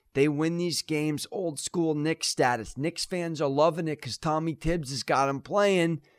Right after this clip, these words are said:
the old school nineties ball. I mean, this team is twenty-ninth in scoring. They're averaging a hundred and four points a game. So if they get in an old school shootout,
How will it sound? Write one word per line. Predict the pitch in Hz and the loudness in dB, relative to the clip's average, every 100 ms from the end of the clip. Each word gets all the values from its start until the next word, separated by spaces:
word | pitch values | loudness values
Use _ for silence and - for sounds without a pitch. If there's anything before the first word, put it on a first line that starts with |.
| _ | _
the | 175 170 | 6 8
old | 160 160 | 10 8
school | - 175 165 | 2 2 4
nineties | 175 185 208 175 156 | 4 4 4 4 -2
ball. | - 104 - | 2 2 2
I | - _ - | -2 _ -2
mean, | 240 | 2
this | 254 - | 2 2
team | - 277 254 | 4 4 4
is | - | 0
twenty-ninth | - 277 269 240 240 240 240 | 0 4 6 8 8 6 2
in | 214 | -4
scoring. | - 330 294 254 196 | 0 4 6 6 6
They're | 185 | 6
averaging | 214 226 226 196 220 | 8 8 4 0 4
a | 214 | 4
hundred | 220 226 233 220 | 6 4 2 -2
and | 196 | -4
four | - 233 226 | 2 4 4
points | 226 233 240 - | 4 -2 -2 -4
a | 233 | -2
game. | 254 320 330 - _ _ _ _ _ _ | 2 4 2 0 _ _ _ _ _ _
So | - 196 196 | 0 4 4
if | 185 | 4
they | 180 | 0
get | 139 220 226 | 6 6 8
in | |
an | 220 190 180 | 4 4 4
old | 196 208 | 4 4
school | - 220 196 | 0 0 0
shootout, | - - - 202 226 269 285 277 | 0 -2 0 0 4 4 4 0